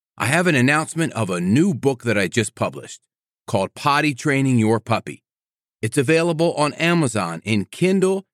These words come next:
and paperback, soon to be available on audiobook. You can find out all the details of this book using the link in the show notes. It's called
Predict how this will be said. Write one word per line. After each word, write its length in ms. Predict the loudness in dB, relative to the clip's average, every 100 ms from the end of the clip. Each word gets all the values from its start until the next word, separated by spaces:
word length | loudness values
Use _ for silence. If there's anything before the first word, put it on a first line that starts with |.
| _ -4
and 280 | 0 0
paperback, 720 | 0 -2 -2 -6 -6 -10 _ _ _ _ _ _
soon 360 | -2 2 2 0
to 80 |
be 180 | 2 2
available 540 | 2 0 0 0 0 0
on 180 | -2 0
audiobook. 680 | 0 2 0 -2 -8 -16 _ _ _ _ _ _ _ _
You 100 | -6
can 160 | -2 -2
find 320 | 0 0 2
out 160 | 0 2
all 240 | 2 2
the 120 | 0
details 640 | -2 -2 0 0 2 2 -2
of 120 | 0
this 240 | 0 -2
book 380 | -4 -4 -4 -14 -4
using 480 | 2 2 4 2 4
the 100 | 2
link 320 | 2 2 0
in 260 | -2 2
the 80 | 2
show 300 | 2 0 2
notes. 400 | 0 -2 -12 -20 _ _
It's 200 | -8 -8
called 280 | -2 -2